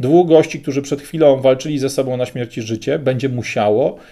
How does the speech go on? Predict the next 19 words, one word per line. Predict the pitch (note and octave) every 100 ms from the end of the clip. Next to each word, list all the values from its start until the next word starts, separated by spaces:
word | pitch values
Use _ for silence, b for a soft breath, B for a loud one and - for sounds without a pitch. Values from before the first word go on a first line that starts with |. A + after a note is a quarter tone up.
| B
jakoś | A#2+ D3 E3+ -
odnaleźć | B2+ B2+ C#3+ C#3+
się | -
ze, | C3
we | A#2+ - C3
wspólnej | A#2 C#3+ B2+
sytuacji, | A#2 A2+ A#2 G#2+ - D3 D#3 B _
jakoś | C3+ D3+ C3+
odnaleźć | C3 C3 B2+ -
się, | B2+
e, | B2 - D#3 B2 A#2+ A#2 A2 A2
w | - B2+ A#2
rzeczywistości | A2+ A2+ A#2+ - A#2+ -
prowadzenia | C#3+ C3+ A#2+ A#2+ D3 B2
tak | A2
naprawdę | A2+ A#2 A2 A2+
polityki | A2+ A2+ A#2+
amerykańskiej, | A#2 A2+ A2 A2+ A2+ D3 D3+ B B B B A#2+
e, | A#2+ A#2+